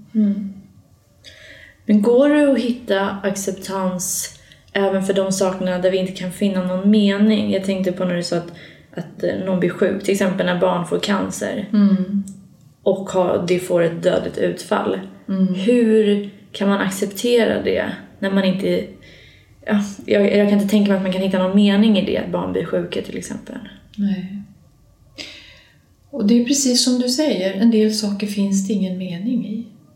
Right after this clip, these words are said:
Speaker 2: Alltså det finns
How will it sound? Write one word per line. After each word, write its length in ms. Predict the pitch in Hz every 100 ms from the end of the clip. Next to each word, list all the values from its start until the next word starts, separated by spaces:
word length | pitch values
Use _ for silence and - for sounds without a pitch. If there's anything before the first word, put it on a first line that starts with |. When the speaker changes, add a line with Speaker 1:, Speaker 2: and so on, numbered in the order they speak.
| _ _ _ _ _ _ _ _ _ _ _ - - - -
Speaker 2:
Alltså 200 | - 233
det 180 | 214 202
finns 480 | - 240 233 - -